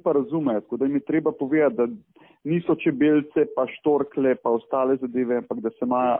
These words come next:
ati pa mami rada, da,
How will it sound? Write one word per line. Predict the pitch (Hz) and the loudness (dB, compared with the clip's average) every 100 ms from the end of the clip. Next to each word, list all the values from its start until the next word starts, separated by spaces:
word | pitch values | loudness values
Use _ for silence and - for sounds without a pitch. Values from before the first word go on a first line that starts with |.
| _ _ _ | _ _ _
ati | 135 147 143 160 | 0 0 0 -4
pa | 151 | -2
mami | 139 123 123 104 | 0 0 0 -2
rada, | 104 131 131 123 135 127 123 113 | 0 0 0 0 0 0 0 -2
da, | 113 | -4